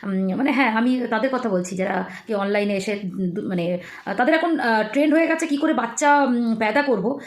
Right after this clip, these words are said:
তাড়াতাড়ি করে। আহ, মানে এখন বাচ্চাটা হয়ে গেছে তাদের কাছে ব্যবসার কেন্দ্র। আর সত্যি কথা বলতে কি, ওপেন তো একদম শিখাচ্ছে, কি সুন্দর ও লিখছে, কত-, কি লিখেছে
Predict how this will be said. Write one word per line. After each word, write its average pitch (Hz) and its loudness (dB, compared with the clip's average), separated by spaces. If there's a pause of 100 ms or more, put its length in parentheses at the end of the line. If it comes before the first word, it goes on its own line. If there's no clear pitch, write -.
(140)
তাড়াতাড়ি 233 2
করে। 220 0
আহ, 190 2
মানে 208 0
এখন 233 0
বাচ্চাটা 220 -2
হয়ে 269 4
গেছে 285 0
তাদের 269 0
কাছে 269 -2
ব্যবসার 185 -4
কেন্দ্র। 196 -4 (340)
আর 202 2
সত্যি 247 -4
কথা 311 0
বলতে 330 -2
কি, 349 -2 (460)
ওপেন 302 0
তো 302 4
একদম 269 2
শিখাচ্ছে, 247 -2
কি 240 -2
সুন্দর 233 0 (160)
ও 226 -2
লিখছে, 220 0
কত-, 220 -2
কি 254 -4
লিখেছে 285 0